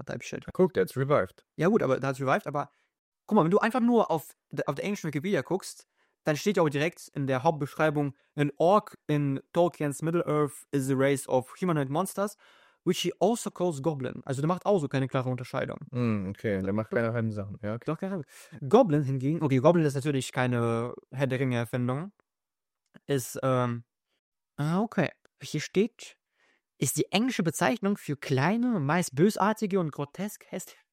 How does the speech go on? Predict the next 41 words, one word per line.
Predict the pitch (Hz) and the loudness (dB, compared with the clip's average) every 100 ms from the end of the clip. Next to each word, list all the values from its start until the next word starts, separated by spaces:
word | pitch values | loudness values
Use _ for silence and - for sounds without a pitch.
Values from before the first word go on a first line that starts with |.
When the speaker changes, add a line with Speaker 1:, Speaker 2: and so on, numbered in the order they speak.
| _ 160 | _ 2
Speaker 1:
Junge, | 185 190 160 139 | 8 8 8 4
das | - _ _ | -4 _ _
ist | - | 0
voll | 202 | 2
die | 165 | 0
krasse | 165 135 | -4 -6
Diss | 131 - | -8 -6
eigentlich. | - 139 - - - - | -4 -6 -8 -16 -8 -2
Speaker 2:
Ja. | 117 139 _ | -2 -2 _
Speaker 1:
<laughs> | - - | -20 -4
Kleine, | 170 170 220 170 208 - 240 | 2 4 4 2 0 -4 -2
meist | 156 160 131 | 4 4 4
bösartige | 139 147 196 147 135 151 151 190 - 220 | -2 -2 2 4 2 2 0 -2 -4 -4
und | 170 147 | -2 0
grotesk | 151 139 185 220 - 165 | -2 -4 -4 -6 -10 -10
hässliche | - 196 185 170 180 | -4 -2 -2 -2 -2
Plagegeister | 160 160 165 180 135 135 - 214 - 185 | -2 2 4 4 2 -2 4 4 4 0
oder | 175 151 | 2 2
Gespenster. | 143 - 156 151 - 127 | 0 -2 -2 -2 -2 -2
Speaker 2:
Plagegeister? | 110 139 214 147 98 95 92 - - 95 | 0 2 2 0 -4 -6 -8 -8 -10 -4
Speaker 1:
Wenn | 147 | -2
vorher | 190 180 | 4 4
jemand | 160 | 6
sagt | 185 | 4
zu | - | 4
dir, | 165 | 2
du | 156 | 2
bist | 175 | 0
ein | 147 | 2
grotesk | 143 - 131 - - | 2 2 -2 -2 0
hässliches | 170 - 143 - | 0 0 -6 -6
Plage- | 147 131 113 139 | -4 -2 0 -2
Speaker 2:
Warte, | - | 0
oder | 143 240 208 | 4 6 4
Gespenster | 165 - 196 220 92 | 2 -2 -2 -4 -10
stand | - - 123 | -10 -10 -8
da? | 190 - _ _ _ _ _ | -8 -10 _ _ _ _ _
Speaker 1:
Äh, | 117 120 | -4 0
oder | 151 165 | 0 -2
Gespenster, | - 143 - 117 | -4 -8 -6 -6
ja. | 113 | -6